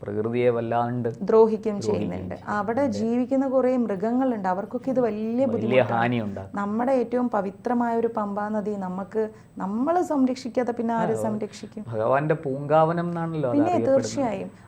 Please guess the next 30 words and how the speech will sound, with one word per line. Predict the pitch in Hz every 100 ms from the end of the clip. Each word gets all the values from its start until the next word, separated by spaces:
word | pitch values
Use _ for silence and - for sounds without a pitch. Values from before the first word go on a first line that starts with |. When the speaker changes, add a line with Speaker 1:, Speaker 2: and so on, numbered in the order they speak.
| -
Speaker 2:
അത് | 214 233
ഒരിക്കലും | 359 - - 214 220 - 269 262
മലിനമാക്കരുത്. | 202 185 190 180 175 - 190 180 - - -
എന്ത് | 202 254 320
വേസ്റ്റ് | 330 277 277 - 311
ഉണ്ടെങ്കിലും | 269 262
ഓരോ | 226 240
Speaker 1:
അതെ, | 285
തീർച്ചയായും. | 294 254
Speaker 2:
അയ്യപ്പന്മാരും | 247 262 277 254 233 240 226
അവരതൊരു | 214 233 233 233 226
കവറിൽ | 208 220 233
വെച്ച് | 220 208 -
സൂക്ഷിക്കാൻ | 233 220 196 220 208 226
അവർക്ക് | 220 202 -
സാധിച്ചാൽ, | 208 196 196 196 202 - - -
കൊണ്ടുപോയി | 220 214 233 226 226
ഇടാൻ | 214 226
പറ്റുന്ന | 226 220 226 220
സ്ഥലങ്ങളിൽ | 220 208 208 214
മാത്രം | 208 202 214 220 262
അത് | 226 214
നിക്ഷേപിച്ചാൽ, | 202 - 202 190 - - - - -
നമ്മുടെ | 190 190 214 233 262 - -
ഹൈന്ദവ | 196 202 214 220 247
കമ്മ്യൂണിറ്റി | 262 240 233 233 233
അല്ലാതെ | 240 220 214
ആരാണ് | 202 208 233 220
ഇങ്ങനെയുള്ള | 214 208 208
ക്ഷേത്രങ്ങളൊക്കെ | - 214 208 202 202 196 196